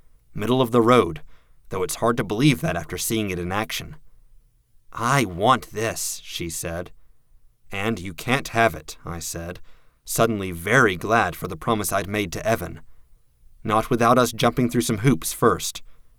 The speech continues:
Let's table that for now." She frowned, looking genuinely disappointed.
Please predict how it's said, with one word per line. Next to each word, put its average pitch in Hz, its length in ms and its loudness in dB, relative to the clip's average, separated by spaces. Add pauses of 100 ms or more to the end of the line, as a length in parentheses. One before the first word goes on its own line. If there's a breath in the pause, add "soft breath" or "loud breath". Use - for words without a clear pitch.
(180)
Let's - 280 -2
table 127 300 6
that 85 200 0
for 95 160 -4
now." 98 380 -2 (760)
She 90 240 -6
frowned, 87 540 2 (360)
looking 104 440 0 (100)
genuinely 92 600 2
disappointed. - 720 0